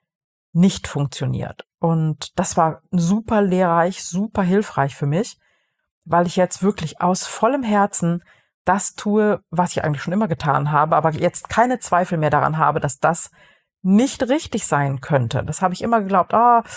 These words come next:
wenn das, äh, so aus, aus deiner Intuition kommt, dann ist das nicht gut genug, dann ist das nicht richtig. Du musst den großen Marketing-Gurus glauben und tun, was die propagieren.“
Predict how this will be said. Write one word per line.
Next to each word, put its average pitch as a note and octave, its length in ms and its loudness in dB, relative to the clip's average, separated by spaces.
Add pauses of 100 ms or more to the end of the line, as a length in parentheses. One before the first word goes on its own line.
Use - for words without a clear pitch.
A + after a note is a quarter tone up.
(360)
wenn G3 200 -2
das, F#3+ 180 -2
äh, F3+ 260 -4
so G#3 340 2
aus, - 380 -2
aus - 300 -4
deiner G#3 340 4
Intuition G3+ 600 0
kommt, F#3 260 0
dann E3+ 140 -2
ist D3 100 -4
das - 140 -6
nicht G3+ 160 -2
gut D4 240 -4
genug, A3 320 0
dann F3 160 -2
ist F3 120 -4
das F#3+ 140 -6
nicht G3+ 180 -4
richtig. G3+ 480 -2
Du E3+ 100 -6
musst E3+ 220 -6
den F3+ 140 -4
großen F#3+ 680 0 (300)
Marketing-Gurus F#3+ 1400 0
glauben F#3 880 4
und F3 200 -2
tun, G3 340 0
was E3+ 200 -2
die G3 220 0
propagieren.“ G3 1000 0